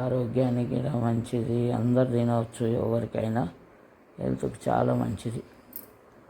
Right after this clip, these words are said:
షుగర్, బీపీ ఉన్న వాళ్ళకైనా కంట్రోల్ అవుతుంది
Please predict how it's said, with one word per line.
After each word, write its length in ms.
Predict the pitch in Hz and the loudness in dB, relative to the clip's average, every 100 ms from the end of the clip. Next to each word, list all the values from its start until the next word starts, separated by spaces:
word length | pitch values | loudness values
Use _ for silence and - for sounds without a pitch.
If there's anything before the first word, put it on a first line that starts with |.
| - - - - | -20 -20 -20 -10
షుగర్, 400 | - 127 123 123 | 0 4 6 4
బీపీ 400 | 123 127 127 123 123 | 4 2 2 0 -2
ఉన్న 220 | 123 127 | 2 2
వాళ్ళకైనా 580 | 123 127 123 - 113 123 | 2 2 0 0 0 0
కంట్రోల్ 560 | 131 120 117 123 117 110 | 0 0 0 0 0 0
అవుతుంది 400 | 113 - 104 | -2 -2 -4